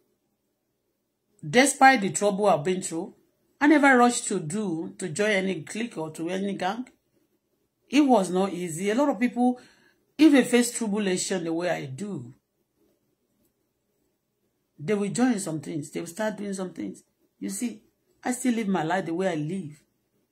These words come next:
I still do things the way I do it. And I still smile the way I smile. I still do whatever is not good for the system. It's not also good for me. That's my belief. Whatever that is not in the system, that's not good for the system,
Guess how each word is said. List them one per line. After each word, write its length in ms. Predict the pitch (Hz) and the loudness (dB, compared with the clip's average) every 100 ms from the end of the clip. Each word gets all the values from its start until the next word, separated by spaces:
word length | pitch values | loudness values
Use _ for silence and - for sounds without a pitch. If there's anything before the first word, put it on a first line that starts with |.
| _ | _
I 120 | - 226 | -6 -6
still 160 | 226 | -6
do 160 | 175 214 | -6 -8
things 340 | 214 220 185 | -6 -4 -4
the 80 | 156 | -4
way 160 | 160 180 | -4 -4
I 80 | 151 | -4
do 280 | 135 208 | -8 -8
it. 260 | 208 123 - - _ _ _ _ _ - | -8 -8 -10 -16 _ _ _ _ _ -6
And 140 | 180 | -2
I 60 | 180 | -2
still 200 | 208 220 | -4 -8
smile 300 | - 196 170 | -4 -2 -2
the 100 | 160 | -2
way 140 | 165 | -2
I 80 | 143 | -2
smile. 340 | - - 185 | -4 -4 -4
I 80 | 156 | -4
still 240 | 156 240 240 - | -6 -10 -12 -10
do 300 | 262 240 156 - _ _ | -6 -4 -6 -12 _ _
whatever 520 | 240 262 214 208 202 202 _ _ _ _ _ _ - | -2 0 2 2 0 -6 _ _ _ _ _ _ -4
is 220 | 190 - | -2 0
not 160 | 208 | -2
good 160 | 175 190 | -2 -4
for 140 | - | -4
the 100 | 160 | -4
system. 480 | 156 - 165 - 180 | -2 -2 -4 -6 -4
It's 160 | 185 - | -6 -6
not 120 | 226 | -6
also 200 | 196 208 | -6 -8
good 200 | 202 247 | -10 -10
for 200 | - 196 | -6 -4
me. 80 | 190 | -2
That's 240 | 175 190 | -2 -4
my 140 | 175 147 | -8 -10
belief. 480 | 139 135 131 _ _ _ _ _ _ - | -10 -12 -14 _ _ _ _ _ _ -10
Whatever 360 | 226 208 190 | -6 -2 0
that 180 | 180 160 | 0 -2
is 160 | 143 156 | -4 -6
not 60 | |
in 160 | 185 160 | -2 -2
the 20 | |
system, 480 | 147 - 208 - 143 | -4 -6 -8 -8 -8
that's 200 | 151 151 | -8 -8
not 140 | 190 | -10
good 120 | 190 | -8
for 80 | 202 | -8
the 100 | 196 | -8
system, 400 | - 127 - - | -8 -12 -16 -20